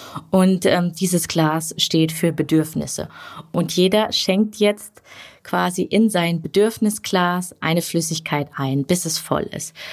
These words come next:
Ähm, Sprudel, Cola, Fanta oder auch andere Getränke. Und ja, das, äh, das Fanta ist letztendlich das Bedürfnis an sich selbst. Äh,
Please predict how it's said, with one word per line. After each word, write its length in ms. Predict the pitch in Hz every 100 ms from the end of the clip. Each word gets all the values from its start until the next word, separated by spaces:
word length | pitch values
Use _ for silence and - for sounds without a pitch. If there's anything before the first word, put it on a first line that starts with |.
| - - - _
Ähm, 360 | - 151 143 143
Sprudel, 720 | - - 233 285 277 269 262 262
Cola, 460 | - 165 160 - -
Fanta 560 | - 240 277 254 254 -
oder 300 | 143 147 127
auch 80 | -
andere 360 | 185 240 220
Getränke. 680 | 196 185 - 180 180 196 190 - - - -
Und 480 | 175 180 180 175 151
ja, 300 | 147 131 - _ _ -
das, 800 | 165 160 156 151 151 151 - -
äh, 360 | 151 147 147 - - -
das 140 | 156 -
Fanta 500 | - 196 254 226 180
ist 160 | 175
letztendlich 460 | 165 160 160 156 -
das 160 | 151
Bedürfnis 520 | - 143 175 175 165 -
an 160 | 156
sich 220 | 156 131
selbst. 540 | - 165 208 226 - - - - - - -
Äh, 500 | 165 156 156 147